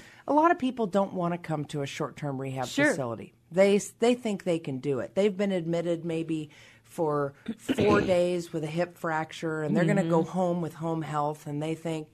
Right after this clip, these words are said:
Speaker 1: that they can do it, right? And so they've had that three-day qualifying stay at the hospital,
Speaker 2: Sure.
Speaker 1: but they choose to go home.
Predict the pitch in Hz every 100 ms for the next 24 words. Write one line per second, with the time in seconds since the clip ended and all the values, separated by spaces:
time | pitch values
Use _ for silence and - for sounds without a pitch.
0 | - 147 151 143 151 139 135 123 104 -
1 | 139 143 165 - - - - - - -
2 | 190 180 180 180 - 185 175 175 175 175
3 | 233 226 233 214 175 - 170 170 165 160
4 | - 165 160 165 156 151 - 151 151 151
5 | 151 156 196 185 302 247 311 320 302 -
6 | 311 294 302 277 277 247 262 147